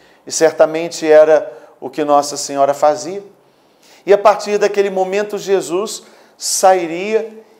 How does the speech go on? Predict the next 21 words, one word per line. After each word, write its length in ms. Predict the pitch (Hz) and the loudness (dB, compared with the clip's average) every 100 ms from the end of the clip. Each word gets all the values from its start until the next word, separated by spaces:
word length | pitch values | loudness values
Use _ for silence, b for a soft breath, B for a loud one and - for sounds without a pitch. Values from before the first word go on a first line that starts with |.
| B _ | B _
e 720 | - 175 185 190 190 190 185 - _ _ _ | -16 -12 -10 -8 -8 -10 -12 -18 _ _ _
já 400 | 151 175 208 226 | -6 0 2 0
não 480 | 208 190 190 208 233 | -4 -4 -2 -2 -6
teria 800 | - 196 185 196 196 196 190 - - _ _ _ - | -6 -6 -6 -10 -6 -4 -4 -10 -20 _ _ _ -18
nenhuma 680 | 170 185 220 226 220 214 208 | -12 -6 -6 -6 -8 -8 -10
pedra 520 | 214 143 139 127 123 | -6 -2 0 -2 -6
para 200 | - 131 | -8 -8
repousar 580 | 131 131 131 123 120 113 | -10 -12 -12 -10 -10 -10
a 40 | |
sua 220 | - 120 | -12 -14
cabeça. 520 | 117 120 90 87 - _ b b | -10 -10 -10 -20 -20 _ b b
Você 120 | - | -20
imaginou? 520 | 131 127 127 143 139 B B B B | -12 -12 -10 -8 -10 B B B B
Jesus 360 | - 151 160 151 | -6 -6 -6 -6
foi 140 | 156 | -6
com 200 | 147 139 | -4 -8
Pedro 460 | 139 165 180 175 143 | -2 0 0 -2 -10
e 60 | |
João 380 | 123 123 135 143 | -10 -4 -2 -2
até 220 | 127 123 | -4 -4
lá 460 | 120 156 180 - | 4 4 4 -2